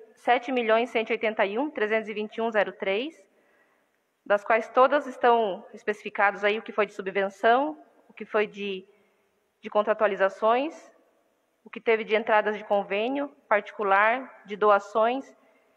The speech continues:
de créditos e isenções que a gente tem. As despesas foram sete milhões, sete milhões trezentos e vinte e um, trezentos e cinquenta e quatro e oitenta e sete, onde estamos especificados quais foram as despesas administrativas, as despesas com pessoal, que são os funcionários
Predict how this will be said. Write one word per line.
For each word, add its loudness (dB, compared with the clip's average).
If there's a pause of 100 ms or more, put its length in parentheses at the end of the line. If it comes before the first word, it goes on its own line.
(200)
de -10
créditos 0
e -2
isenções -2
que -4
a -10
gente -6
tem. -2 (840)
As 0
despesas 0
foram 2
sete -2
milhões, 0 (480)
sete -2
milhões 0
trezentos -2
e -10
vinte -8
e -2
um, -2
trezentos -2
e -12
cinquenta -4
e -6
quatro 0
e -4
oitenta -6
e -10
sete, -2 (1000)
onde -2
estamos 0
especificados -2
quais 0
foram 2
as 2
despesas -4
administrativas, -4
as 2
despesas -4
com -6
pessoal, 2
que -12
são -2
os -8
funcionários -2